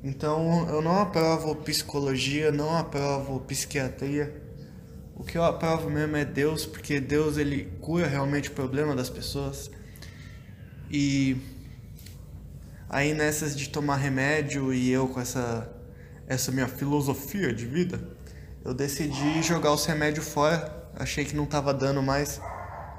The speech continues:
essas merda. Aí eu toquei minha vida sem, sem isso, né? E o que me fez melhor, é, bom, na língua das pessoas, né? É, o que fez melhor pra mim foi começar a ir na igreja.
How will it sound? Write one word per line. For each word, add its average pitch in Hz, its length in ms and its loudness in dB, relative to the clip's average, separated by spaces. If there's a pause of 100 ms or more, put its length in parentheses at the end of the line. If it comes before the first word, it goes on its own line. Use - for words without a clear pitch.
(100)
essas 131 220 -4
merda. 135 440 0 (840)
Aí - 180 -4
eu 147 140 2
toquei 165 300 0
minha 185 180 4
vida 180 260 2
sem, 185 380 2
sem 180 340 2
isso, 170 220 0
né? 156 160 2 (1120)
E 135 100 -2
o 135 40 -2
que 139 140 -6
me 156 140 0
fez 151 340 4
melhor, 156 580 4 (680)
é, 120 240 -2
bom, 113 280 0
na 117 120 0
língua 135 220 2
das 127 140 2
pessoas, 139 440 0
né? 135 180 2 (960)
É, 127 360 4
o 131 60 2
que 147 180 -2
fez 143 300 2
melhor 151 480 6
pra 147 160 2
mim 139 320 2
foi 151 260 4
começar 147 760 4
a 143 120 8
ir 147 120 10
na 151 140 8
igreja. 135 500 6